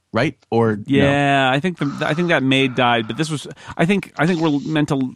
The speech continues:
Speaker 2: get the impression that maybe she's somebody who was on the staff or worked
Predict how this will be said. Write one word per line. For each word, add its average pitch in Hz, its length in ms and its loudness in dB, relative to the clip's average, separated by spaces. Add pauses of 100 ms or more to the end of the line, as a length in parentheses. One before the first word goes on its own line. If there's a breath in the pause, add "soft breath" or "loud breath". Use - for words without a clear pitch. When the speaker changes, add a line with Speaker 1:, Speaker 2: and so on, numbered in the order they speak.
Speaker 2:
get 139 200 -4
the 135 80 0
impression 127 380 -2
that 110 80 -2
maybe 123 320 2
she's - 260 -2
somebody 120 400 0
who 123 100 0
was 117 220 0
on 120 240 -2
the 117 80 -2
staff 113 520 0
or 113 260 0
worked 107 500 -6